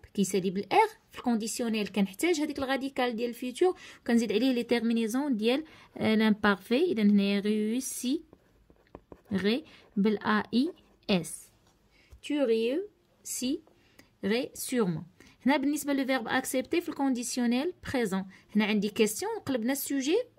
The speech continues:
والفيرب. إذا غندير accepteriez. Accepter، هذا هو الغاديكال ديال ال-، الفيتور.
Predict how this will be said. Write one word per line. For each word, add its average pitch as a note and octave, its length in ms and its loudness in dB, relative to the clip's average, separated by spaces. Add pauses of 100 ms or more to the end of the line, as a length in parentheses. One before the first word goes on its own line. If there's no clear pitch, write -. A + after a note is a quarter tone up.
(100)
والفيرب. A3+ 680 0 (420)
إذا D4+ 220 2
غندير C4 280 2
accepteriez. D#4+ 1300 0 (1400)
Accepter، - 1700 -6
هذا G#3 180 4
هو G#3 120 6
الغاديكال G3 580 0
ديال F#3 180 0
ال-، F#3+ 480 -4
الفيتور. G3+ 500 -4